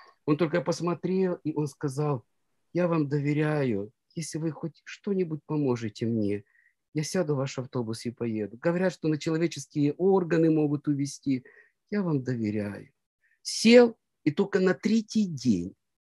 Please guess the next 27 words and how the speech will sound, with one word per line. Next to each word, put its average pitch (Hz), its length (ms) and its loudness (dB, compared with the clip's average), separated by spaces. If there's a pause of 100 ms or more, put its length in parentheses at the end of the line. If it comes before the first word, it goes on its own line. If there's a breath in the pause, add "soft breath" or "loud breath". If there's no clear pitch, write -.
(280)
вечером, 143 680 0
когда 131 260 4
мы 135 300 6
привезли 147 420 0
его 147 160 0
где-то 143 260 -2
там, 143 220 4
не 127 60 4
помню, 135 300 2
где 127 200 0
это 131 160 -4
было, 139 200 2
в 135 60 2
Венгрии, 156 460 0 (240 loud breath)
в - 20 -20
каком-то 143 320 -2
ресторане, 151 680 2 (460 loud breath)
и 135 80 -2
я 147 200 2
возле 147 240 -2
него 147 260 4
сел, 160 580 2
и 131 60 -2
я 135 240 0
говорю: 135 360 0
«Виктор, 131 500 0 (500 loud breath)
а, 123 300 6